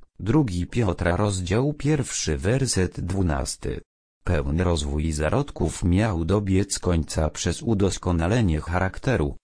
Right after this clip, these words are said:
co rzeczywiście upodabniało ich do obrazu Chrystusa.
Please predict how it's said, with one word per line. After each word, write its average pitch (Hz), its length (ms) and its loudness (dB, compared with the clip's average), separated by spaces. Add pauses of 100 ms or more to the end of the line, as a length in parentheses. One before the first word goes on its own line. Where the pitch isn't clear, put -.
(160)
co 120 260 2
rzeczywiście 95 800 -2
upodabniało 104 1000 2
ich 82 300 -6
do 85 260 2
obrazu 85 560 0
Chrystusa. 104 880 0